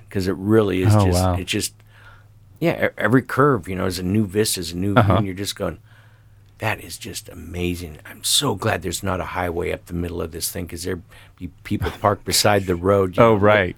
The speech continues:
Speaker 1: looking at this thing.
Speaker 2: Looking at the hikers.
Speaker 1: Yeah, look at the
Speaker 2: <laughs> Don't,
Speaker 1: hiker.
Speaker 2: yeah.
Speaker 1: Yeah, so
Speaker 2: Don't give anyone any ideas.
Speaker 1: <laughs> Yeah.
Speaker 2: <laughs>
Speaker 1: Yeah. So, but no, so there were just a lot of days that were like that.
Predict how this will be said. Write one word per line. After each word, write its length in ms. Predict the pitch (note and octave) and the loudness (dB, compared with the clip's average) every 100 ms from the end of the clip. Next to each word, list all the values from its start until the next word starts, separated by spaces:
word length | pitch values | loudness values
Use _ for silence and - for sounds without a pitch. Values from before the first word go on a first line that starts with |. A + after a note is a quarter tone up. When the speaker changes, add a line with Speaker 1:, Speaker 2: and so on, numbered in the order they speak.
| - | 0
Speaker 1:
looking 320 | A#2+ A#2 A2+ | 2 4 2
at 140 | G2 | 2
this 200 | G2 - | -2 -6
thing. 320 | - F#2+ F2+ E2+ | 0 0 0 2
Speaker 2:
Looking 240 | A2+ - | 2 4
at 80 | G#2 | 2
the 80 | F#2+ | 4
hikers. 540 | G2 G2 - F#2 - - | 4 2 2 -2 -4 2
Speaker 1:
Yeah, 220 | B2 B2 | 4 6
look 160 | B2 C#3 | 6 4
at 100 | C#3+ | 4
the 160 | E3+ | 2
Speaker 2:
<laughs> 140 | G#2+ A#2+ | 4 6
Don't, 160 | A2+ | 6
Speaker 1:
hiker. 120 | A#2 G#2 | 4 4
Speaker 2:
yeah. 360 | G2 F#2+ F2+ - - | 4 4 2 -6 0
Speaker 1:
Yeah, 380 | A2 G#2 G#2 F2+ - | 4 4 2 -4 -12
so 240 | - - A2 | -6 4 6
Speaker 2:
Don't 160 | A#2 | 6
give 160 | A2+ A2 | 6 4
anyone 300 | G#2+ G#2 G2 | 4 4 4
any 200 | F#2+ F#2 | 4 4
ideas. 380 | F2+ F2 F2+ F2 | 2 2 2 4
Speaker 1:
<laughs> 200 | G3+ D3+ | 4 4
Yeah. 280 | F3 - E3+ - D3+ - | 4 4 4 4 2 2
Speaker 2:
<laughs> 80 | A3+ - - C4 - - - - - - | 2 2 0 0 0 -4 -2 -4 -4 0
Speaker 1:
Yeah. 340 | C3+ A#2+ A2 A2 - - - | 4 4 4 -2 -12 -20 -10
So, 460 | - D#3+ D3 C#3+ - - B2+ B2 | 2 6 6 6 2 -6 0 4
but 280 | C#3 D3+ | 4 2
no, 220 | C3+ E3+ C#3+ | 2 2 4
so 200 | - A2+ | 2 4
there 120 | C3 | 4
were 80 | C#3 | 4
just 260 | G#2 - | -2 -6
a 40 | F#2 | -4
lot 260 | F2 G2 | 0 0
of 80 | F#2+ | 0
days 220 | E2+ E2+ D#2+ | -4 -8 -10
that 60 | |
were 60 | D2+ | -14
like 360 | - E2 E2 - | -12 -12 -12 -16
that. 240 | B1 D2+ | -16 -18